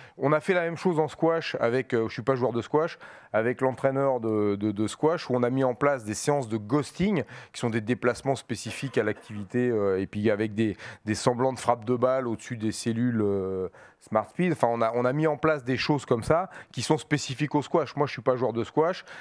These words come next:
et on a réussi à le développer. Donc là, on a travaillé, euh, en collaboration avec l'équipe technique, avec, euh, alors en plus, les Anglais, ils sont forts pour ça, hein. Il y a des gros staffs avec un nutritionniste, un préparateur physique,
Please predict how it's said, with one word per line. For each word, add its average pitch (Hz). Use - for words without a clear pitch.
et 135
on 131
a 127
réussi 135
à 165
le 143
développer. 135
Donc 120
là, 208
on 196
a 160
travaillé, 160
euh, 107
en 123
collaboration 156
avec 123
l'équipe 139
technique, 185
avec, 127
euh, 117
alors 107
en 107
plus, -
les 117
Anglais, 131
ils 127
sont 117
forts -
pour -
ça, 165
hein. 139
Il 113
y 107
a 98
des 104
gros 104
staffs 135
avec 104
un 107
nutritionniste, 117
un 104
préparateur 98
physique, 127